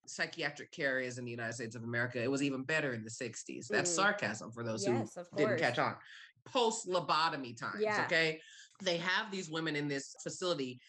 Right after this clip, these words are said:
Speaker 1: Angelina, in order to get in character for the role, do you know she committed herself to a mental institution? Now, where it fucked up was when you commit yourself, you can't just pull yourself out. They have to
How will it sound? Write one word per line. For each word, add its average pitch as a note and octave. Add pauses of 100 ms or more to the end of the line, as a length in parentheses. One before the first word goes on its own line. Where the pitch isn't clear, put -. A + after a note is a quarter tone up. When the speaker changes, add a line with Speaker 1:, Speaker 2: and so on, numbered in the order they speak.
(180)
Speaker 1:
Angelina, F#3
in C#3
order F3
to F#3+
get E3
in D3+ (240)
character G3
for C3+
the C3
role, C3+
do D#3
you F3+
know G#3+
she G#3
committed F3+
herself C3+ (160)
to C4+
a C4+
mental B3+
institution? B2 (580)
Now, D#3+ (140)
where G3
it D#3+
fucked A3+
up B3
was D3+
when E3+
you G#3
commit A3
yourself, D3
you C#3
can't G3
just F3
pull F#3+
yourself D3+
out. B2+ (300)
They G3+
have E3
to C3+